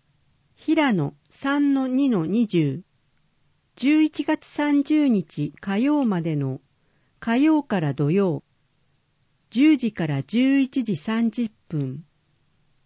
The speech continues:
十四時から十六時三十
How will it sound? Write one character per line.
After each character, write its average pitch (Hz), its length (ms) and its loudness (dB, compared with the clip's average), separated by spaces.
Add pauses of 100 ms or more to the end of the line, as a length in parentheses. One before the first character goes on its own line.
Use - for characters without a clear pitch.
(500)
十 302 300 4
四 247 180 6
時 196 140 -2
か 156 160 -4
ら 151 140 -2
十 262 340 2
六 285 260 0
時 196 140 -4
三 240 340 -2
十 240 180 -4